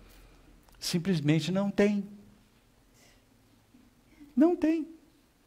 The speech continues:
Porque quando se adquire paciência, jamais se perde. Paciência não se perde. E paciência é desenvolvida. Quando eu era jovem,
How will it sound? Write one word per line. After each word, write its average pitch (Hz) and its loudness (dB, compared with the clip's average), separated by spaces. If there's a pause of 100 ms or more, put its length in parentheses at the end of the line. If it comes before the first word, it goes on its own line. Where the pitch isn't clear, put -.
(580)
Porque 175 -2
quando 226 4
se - 4
adquire 175 2
paciência, 156 -2
jamais 185 0
se - -8
perde. 185 -4 (1700)
Paciência 196 2
não 196 0
se - -6
perde. 147 -4 (1040)
E 151 -4
paciência 160 0
é 156 0
desenvolvida. 156 -4 (1080)
Quando 185 -2
eu 175 2
era 156 2
jovem, 107 -4